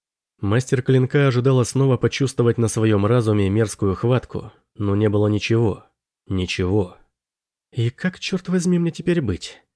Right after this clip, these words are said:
Делать вид, что его принуждение сработало? Или вести себя так, словно я ничего не почувствовала?» «Это сделал один из ваших»,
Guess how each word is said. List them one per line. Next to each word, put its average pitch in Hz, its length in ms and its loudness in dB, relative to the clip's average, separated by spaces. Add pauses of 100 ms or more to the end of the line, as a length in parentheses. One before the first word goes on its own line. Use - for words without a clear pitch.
(280)
Делать 113 460 -2
вид, 117 120 -2
что - 160 -4
его 113 180 0
принуждение 113 560 0
сработало? 117 640 -2 (400)
Или 156 180 -2
вести 151 260 -2
себя 147 240 -2
так, 147 200 -4
словно 143 320 0
я 143 100 4
ничего 143 380 0
не 95 100 0
почувствовала?» 92 760 -2 (800)
«Это 165 340 2
сделал 156 420 2
один 135 280 4
из 135 120 2
ваших», - 560 -2